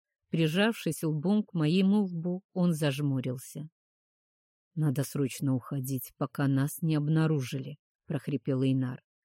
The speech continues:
«Но сначала сними с себя шубку». Я удивлённо заморгала, но спорить не стала.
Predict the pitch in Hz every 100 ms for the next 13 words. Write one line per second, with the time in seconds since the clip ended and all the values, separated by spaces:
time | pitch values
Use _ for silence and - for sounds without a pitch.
0 | _ 160 131 - 143 - 135 139 - 180
1 | 233 233 - 151 143 - - 143 _ -
2 | 139 _ _ _ _ _ - 143 156 214
3 | 175 175 175 202 196 165 170 160 156 160
4 | 196 220 202 180 196 - 190 180 202 -
5 | 214 - - 131 123